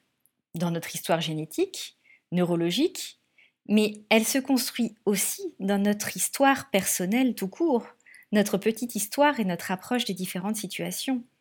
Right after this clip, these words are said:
La colère, elle peut prendre beaucoup de place et nous dominer lorsqu'on est plus fragile, que ça soit physiquement diminué par la fatigue, par exemple, par la maladie.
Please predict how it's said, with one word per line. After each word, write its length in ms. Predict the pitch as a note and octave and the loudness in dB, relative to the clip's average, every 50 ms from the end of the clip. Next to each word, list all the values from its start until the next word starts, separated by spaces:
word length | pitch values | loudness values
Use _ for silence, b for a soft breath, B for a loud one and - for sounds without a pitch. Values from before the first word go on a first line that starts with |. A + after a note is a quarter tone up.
| _ _ _ _ _ B B B B B B B B B B B | _ _ _ _ _ B B B B B B B B B B B
La 100 | - A3 | 2 2
colère, 320 | A3 - C4 C4 D#4+ E4 | 4 6 8 8 8 8
elle 120 | D#4 B3+ A#3+ | 8 6 6
peut 100 | - G3+ | 2 -2
prendre 240 | G#3 - A3 G#3 G3+ | -2 0 0 0 0
beaucoup 260 | A3+ A#3 A3+ - A#3+ | 0 -2 -2 -4 -6
de 60 | A#3 | -6
place 640 | - - - C#4+ D#4 E4+ E4 - - - - - - - | -4 0 2 4 4 4 4 2 0 0 -2 -4 -4 -2
et 80 | - G#3+ | 0 2
nous 120 | A3 A3 | 2 2
dominer 500 | G3 A3+ A3 A3 A3+ A#3 A#3+ C4 D4 D4+ | 2 4 4 4 6 6 6 6 4 4
lorsqu'on 400 | C#4 A#3+ G#3 G3 - - G#3+ G3 | 4 2 2 0 -2 -4 -4 -4
est 80 | G3 F#3+ | -4 -4
plus 140 | - - | -4 -4
fragile, 540 | G3+ - - C#4+ D4 C4 B3+ B3+ B3 B3+ B3+ - _ _ _ | -4 -2 0 0 0 0 0 0 0 0 -2 -6 _ _ _
que 80 | - - | -10 -6
ça 120 | - F#3 | -6 -4
soit 200 | F3+ - - F#3 | -4 -2 -2 -2
physiquement 600 | F#3 - - G3 F#3 F3+ F#3+ F#3+ - G3+ G3+ G3+ G#3 | -2 -2 -4 -4 -4 -4 -6 -6 -4 -2 -2 0 0
diminué 340 | F#3+ F#3+ F#3+ F#3 F#3 F#3+ | 0 0 0 0 0 -2
par 140 | F#3 - F3+ | -2 -2 -2
la 100 | F3 F3 | -2 -2
fatigue, 400 | F3+ - A3+ A3+ - - A3+ - | -2 -2 -4 -4 -4 -6 -6 -4
par 140 | - G3+ F3+ | -2 -2 -2
exemple, 420 | F3+ F3+ F3 F#3+ F#3+ F#3 - - - b b b b b b _ | -2 -2 -2 -4 -6 -8 -8 -14 -20 b b b b b b _
par 140 | - F3 E3 | -4 -2 0
la 100 | E3 E3+ | 0 -2
maladie. 480 | F3+ F3+ F#3 G#3+ A#3+ A3+ G3+ G3 - | -2 -2 0 0 0 0 -2 -6 -10